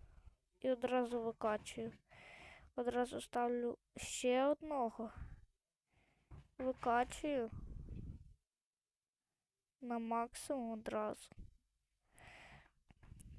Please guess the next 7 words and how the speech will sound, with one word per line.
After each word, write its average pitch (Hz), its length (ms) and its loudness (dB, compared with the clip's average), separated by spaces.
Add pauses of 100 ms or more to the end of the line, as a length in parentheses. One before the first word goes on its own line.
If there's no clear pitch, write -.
(520)
Ще 254 440 4
одного 285 320 2
ставлю. 220 480 -2 (1500)
Ще 302 800 12
викачую 233 960 10
на 196 280 -4
макс. 196 640 -6